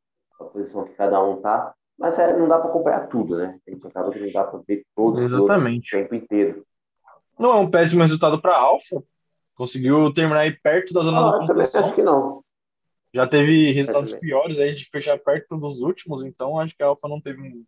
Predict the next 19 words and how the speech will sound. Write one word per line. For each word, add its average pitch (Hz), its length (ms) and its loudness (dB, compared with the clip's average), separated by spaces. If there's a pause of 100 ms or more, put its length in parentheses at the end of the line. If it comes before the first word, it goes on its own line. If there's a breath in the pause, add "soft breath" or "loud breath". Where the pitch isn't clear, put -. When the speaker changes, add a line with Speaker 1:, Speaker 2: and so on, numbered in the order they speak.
Speaker 1:
É. 113 260 -4 (460)
Speaker 2:
um, 120 400 -2
um 120 60 0
fim 123 100 -10
de 123 60 -8
semana 127 240 0
ruim. 127 440 -2 (960 loud breath)
Speaker 1:
É 147 40 -6
Speaker 2:
Tá 156 60 0
Speaker 1:
que 165 60 2
Speaker 2:
na - 60 4
Speaker 1:
não 180 60 4
Speaker 2:
média 180 280 8
deles. 156 180 6
Speaker 1:
pontuaram, 127 260 4
né? 123 100 4
Então 123 260 2
isso 127 280 -6
fica, 123 680 0